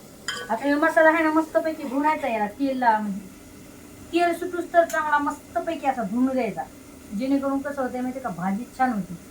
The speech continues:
आणि मसाल्याची जी चव असली का, ती अजून पण जास्त येते. हा, तुम्हाला जर भुर्कीमध्ये करायचं असेल, तुम्ही भुर्कीमध्ये पण करू शकताय. कोणी दही टाकतं याच्यामध्ये,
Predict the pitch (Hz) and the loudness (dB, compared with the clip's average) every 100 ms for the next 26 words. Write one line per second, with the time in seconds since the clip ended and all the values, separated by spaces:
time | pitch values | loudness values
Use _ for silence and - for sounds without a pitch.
0 | - - - 208 226 262 262 269 262 269 | -20 -18 -8 -4 0 0 0 -2 -2 -6
1 | 240 247 - - 302 294 269 269 277 262 | -6 -6 -6 2 4 4 2 -2 -6 -6
2 | 277 277 - 240 226 277 277 254 226 - | -6 -6 -2 0 2 2 0 -4 -4 -6
3 | 208 180 175 - - - - - 294 220 | -6 -6 -8 -12 -18 -20 -16 0 2 2
4 | - 277 294 277 269 220 254 269 294 277 | 2 2 2 0 -2 0 -2 -2 -2 -2
5 | 262 262 262 262 262 262 269 247 233 - | 0 0 2 -2 -4 -8 -4 -4 -4 -4
6 | 277 277 277 277 262 262 240 233 240 247 | -2 -2 -4 -6 -6 -8 -10 -8 -6 -8
7 | - - - - 240 208 269 277 277 262 | -12 -18 -14 -4 0 2 4 4 2 0
8 | - 247 240 240 240 220 | -2 -6 -4 -4 -4 -6